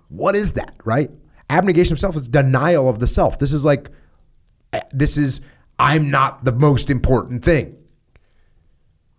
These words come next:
Loyalty and courage. Resolution, no matter how adamant, mated to knowledge, no matter how infinite, never begat such a progeny.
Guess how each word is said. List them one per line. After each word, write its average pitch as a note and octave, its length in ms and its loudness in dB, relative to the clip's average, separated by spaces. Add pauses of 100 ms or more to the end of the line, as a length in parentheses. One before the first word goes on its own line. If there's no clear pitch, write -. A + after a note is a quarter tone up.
(800)
Loyalty B2 480 4
and B2 100 -2
courage. B2 400 -2 (340)
Resolution, C3+ 720 2
no A2 120 0
matter A2+ 240 0
how A2+ 340 -2
adamant, G2+ 420 -4 (1600)
mated A#2 360 2
to A#2+ 100 0
knowledge, F#2+ 580 -2 (220)
no G2 160 -2
matter G#2+ 320 0
how A#2+ 500 -2
infinite, G#2 540 -4 (500)
never F#2+ 480 -2 (480)
begat E2+ 580 -4 (120)
such - 360 -6
a F2 60 -4
progeny. B2 640 -4